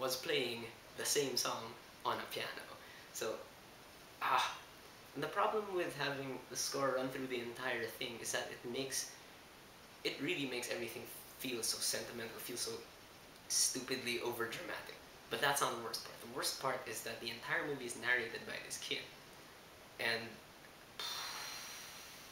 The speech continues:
just think of someone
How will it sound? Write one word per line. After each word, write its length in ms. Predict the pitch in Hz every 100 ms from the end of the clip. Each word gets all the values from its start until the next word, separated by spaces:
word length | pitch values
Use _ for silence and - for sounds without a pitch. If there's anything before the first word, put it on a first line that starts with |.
| - - - - - - - - -
just 180 | 123 -
think 260 | 202 208 -
of 160 | 160 143 - - -
someone 320 | 180 170